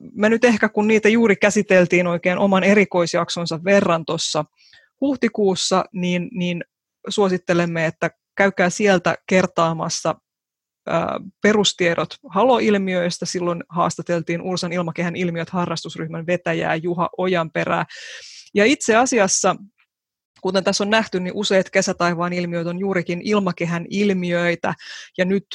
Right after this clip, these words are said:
siis kaikista näistä haloilmiöistä, sateenkaarista, hämärä- ja ruskoilmiöistä, valaisevista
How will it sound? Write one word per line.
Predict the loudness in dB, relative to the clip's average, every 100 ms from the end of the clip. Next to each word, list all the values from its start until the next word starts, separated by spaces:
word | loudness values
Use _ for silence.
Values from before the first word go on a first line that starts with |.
| -20 _ _ _ _ -8
siis | -6 0
kaikista | 2 2 0 -4 -2
näistä | 0 0 -2 -2
haloilmiöistä, | 2 2 2 0 -4 -6 -6 -8
sateenkaarista, | -6 -6 -4 -4 -4 -2 -2 -2 -4 -4 -2
hämärä- | -2 -2 -2 -2
ja |
ruskoilmiöistä, | -4 -6 -8 -6 -6 -6 -10 -10 -8 -2
valaisevista | 2 2 0 -10 -12